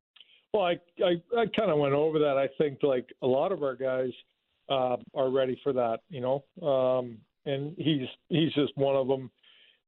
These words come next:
If you look at the way he works day in and day out on the ice, off the ice, you know, we all see it. We all see him, how much extra time he spends out on the ice, uh,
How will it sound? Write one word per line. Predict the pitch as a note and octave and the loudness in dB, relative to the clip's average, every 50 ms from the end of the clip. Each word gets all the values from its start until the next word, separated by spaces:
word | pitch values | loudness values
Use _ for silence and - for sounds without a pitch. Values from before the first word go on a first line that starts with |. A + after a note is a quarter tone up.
| _ _ - F#4 - _ _ _ _ _ _ _ - - - - - | _ _ -20 -20 -20 _ _ _ _ _ _ _ -16 -16 -12 -8 -2
If | E3 F#3+ F3+ D#3 D3 | 0 0 0 2 2
you | F3+ E3+ | 2 2
look | E3+ F3+ F3+ - | 2 2 2 0
at | F3 E3 - | -2 -4 -2
the | D#3 D3 | -2 -2
way | D3+ D#3 D#3 C#3+ | 0 0 -2 -2
he | C3 D3 D#3 | -4 -4 -4
works | C#3+ C3 C#3+ D3+ D3+ D3 _ - | -2 -2 0 0 -2 -2 _ -2
day | C#3 D3 C#3+ C#3+ | 0 0 0 0
in | C#3+ | -2
and | C#3+ C#3 C3 | -4 -4 -2
day | C3+ C3+ C3+ | 0 2 2
out | C#3 C#3 C#3 C#3 C3 | 2 2 2 0 0
on | C3+ C3+ C#3 C#3 | -2 -2 -2 -4
the | C#3 C#3 C3+ | -6 -4 -2
ice, | C3 C3 C3 C3 - | -2 -2 -2 -2 -2
off | C#3 B2+ C3 C3 - - C#3 | -2 0 0 -2 -2 -4 -2
the | C3 C3 | 0 0
ice, | C3 B2+ B2+ B2 - - | 0 0 -2 -6 -8 -8
you | C#3+ C3 | -4 -2
know, | B2+ B2+ B2 B2 A#2+ B2 B2 B2+ B2 | -2 0 0 -2 -2 -6 -14 -10 -2
we | C3+ C#3+ D3 | 0 2 2
all | D3 C#3+ C#3 C3 - - - | 2 2 0 0 -2 -6 -4
see | D3 C#3+ C#3 C3 | -2 0 2 2
it. | A2+ A2 _ _ _ _ _ _ _ _ _ _ _ _ _ _ _ _ _ _ _ _ - | 0 -2 _ _ _ _ _ _ _ _ _ _ _ _ _ _ _ _ _ _ _ _ -2
We | C#3+ D3 | 0 2
all | D3+ D3 D3 - - - | 2 2 0 -2 -6 -8
see | D3+ C#3+ | -6 -4
him, | C#3 C#3 C3+ C3 - _ _ - - - _ - | -4 -4 -6 -8 -12 _ _ -20 -20 -18 _ -4
how | D3 D#3 | -2 0
much | D3 C#3+ C3+ - - | 0 0 -2 0 -2
extra | D3+ C3+ - - - C3 - - | -2 -2 -2 -8 -16 -14 -8 -4
time | C#3 C3 C3 C3+ C3+ | -4 -2 -2 -4 -6
he | B2+ - | -8 -10
spends | - - C#3+ C3+ C3 C3 C3 A2 A2+ - - | -6 -4 -2 -2 -2 -4 -6 -12 -12 -6 -2
out | D3+ C#3 C3+ C3+ | 0 2 2 2
on | C3 B2+ | 0 0
the | B2+ B2+ B2 | -2 -2 0
ice, | B2 B2 B2+ A#2+ - - - - | 0 2 0 -2 -6 -10 -4 -2
uh, | C3+ A#2+ | 0 0